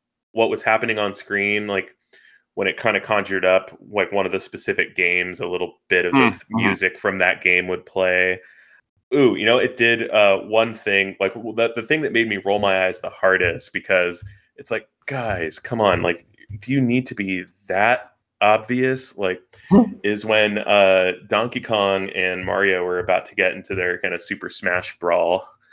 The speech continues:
Speaker 1: and Donkey Kong's running at Mario, ready to clobber him. He says, "It's on like Donkey Kong." And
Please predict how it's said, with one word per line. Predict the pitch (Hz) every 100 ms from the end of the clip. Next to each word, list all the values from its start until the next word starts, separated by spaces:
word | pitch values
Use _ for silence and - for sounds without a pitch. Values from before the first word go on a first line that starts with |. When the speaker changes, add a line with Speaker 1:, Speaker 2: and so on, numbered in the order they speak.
| _ _ -
Speaker 1:
and | 95 92
Donkey | 95 98 101
Kong's | 98 90 87 95 -
running | - 101 101 95 92
at | 90 90 90
Mario, | 90 87 87
ready | 87 87
to | 87
clobber | - - 90 90 87
him. | 82 85
He | 90 - 120
says, | 113 - 90 85 85 - - _ _
"It's | 156 147 -
on | 135 143 139 123 123
like | 120 117 -
Donkey | - 139 139 - 123 110
Kong." | 107 98 95 90 87 90
And | 110 104